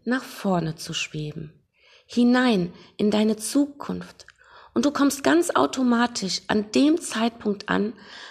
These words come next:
an dem das von dir gewünschte Ziel, dein Ideal, bereits deine Realität geworden ist.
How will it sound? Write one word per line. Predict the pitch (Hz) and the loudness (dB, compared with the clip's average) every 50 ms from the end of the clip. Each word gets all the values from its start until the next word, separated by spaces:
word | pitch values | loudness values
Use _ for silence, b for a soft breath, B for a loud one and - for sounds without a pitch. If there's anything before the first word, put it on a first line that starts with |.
| B B | B B
an | - - 233 208 | 2 2 4 4
dem | 226 254 269 294 302 302 | 4 4 4 4 4 2
das | 254 226 202 - | 2 0 -2 -2
von | - 202 190 180 180 | -2 -2 -2 -2 -2
dir | 185 196 233 269 269 | 0 2 2 4 4
gewünschte | 269 262 196 165 180 196 202 196 - - 180 175 180 | 2 0 -2 0 0 0 0 0 -2 -4 -6 -8 -8
Ziel, | - - - - 196 190 185 165 - b b b b b b b b b b _ _ _ | -10 -10 -8 -4 -2 0 0 0 0 b b b b b b b b b b _ _ _
dein | 240 240 262 285 285 285 - - | 2 4 6 6 6 4 2 2
Ideal, | 247 240 233 226 247 240 233 226 214 202 180 175 175 b b b b b b b b b b - | 0 0 2 4 4 4 6 4 4 2 0 -2 -4 b b b b b b b b b b -2
bereits | - 175 143 139 147 151 160 180 233 - - - - - _ _ | -2 -2 0 2 2 4 4 4 2 0 -2 -8 -10 -12 _ _
deine | - 151 160 160 160 165 165 175 190 214 262 - - | 0 2 2 2 4 4 2 2 0 -2 -2 -4 -2
Realität | 202 220 247 254 262 269 277 294 294 294 - 233 196 196 185 - - | 0 2 4 4 4 4 4 4 2 0 0 0 0 0 0 -2 -6
geworden | - 160 147 160 160 151 151 151 - 165 - | -8 -8 -6 -6 -6 -4 -6 -6 -6 -8 -8
ist. | - - 143 - - - - - | -8 -10 -12 -12 -16 -18 -20 -20